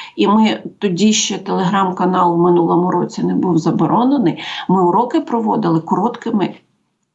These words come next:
будемо казати, S M S-повідомленнями.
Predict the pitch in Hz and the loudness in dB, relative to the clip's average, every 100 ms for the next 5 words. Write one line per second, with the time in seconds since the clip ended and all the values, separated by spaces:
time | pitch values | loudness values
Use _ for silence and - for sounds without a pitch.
0 | _ - 165 185 202 190 196 190 208 - | _ -4 0 2 2 0 -2 -2 -2 -2
1 | - 220 - 180 202 - 190 180 185 208 | -4 -4 -2 0 0 -2 -4 -2 0 0
2 | 170 - - - | 2 -2 -4 -8